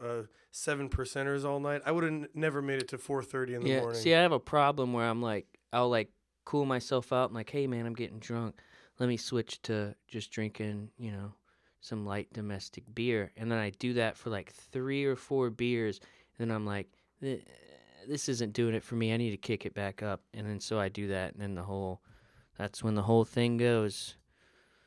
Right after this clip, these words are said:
Speaker 2: to me getting really drunk.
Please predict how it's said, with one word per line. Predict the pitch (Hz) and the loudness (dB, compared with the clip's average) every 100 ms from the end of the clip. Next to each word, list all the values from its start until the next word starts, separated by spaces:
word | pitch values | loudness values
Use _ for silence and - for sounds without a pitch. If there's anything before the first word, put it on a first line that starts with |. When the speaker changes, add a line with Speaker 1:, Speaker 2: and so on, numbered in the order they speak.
| _ _ _ _ | _ _ _ _
Speaker 2:
to | - | -14
me | 101 98 | -8 -8
getting | 98 98 107 107 - _ _ - | -6 -4 -4 -8 -14 _ _ -14
really | 98 95 101 | -12 -10 -12
drunk. | - 78 - | -12 -12 -12